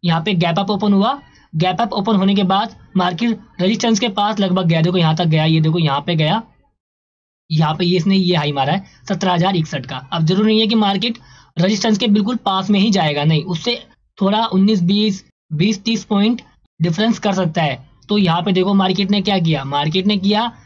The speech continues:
यहाँ पे resistance लेके market नीचे आ गया, तो फिर यहाँ पे तीन बजे के बाद market ने फिर से recover किया और ये point cover किए।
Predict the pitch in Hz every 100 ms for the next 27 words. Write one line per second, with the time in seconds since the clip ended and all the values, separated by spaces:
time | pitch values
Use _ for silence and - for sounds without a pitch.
0 | _ - 170 165 208 185 190 190 208 202
1 | 190 214 196 180 214 214 170 151 156 127
2 | 120 120 117 - _ _ _ _ _ _
3 | _ _ _ _ - 165 160 - - 185
4 | 185 180 214 226 - - 202 202 190 190
5 | 196 185 180 170 180 185 190 165 185 175
6 | 185 180 165 190 180 180 170 156 156 147
7 | 131 123 127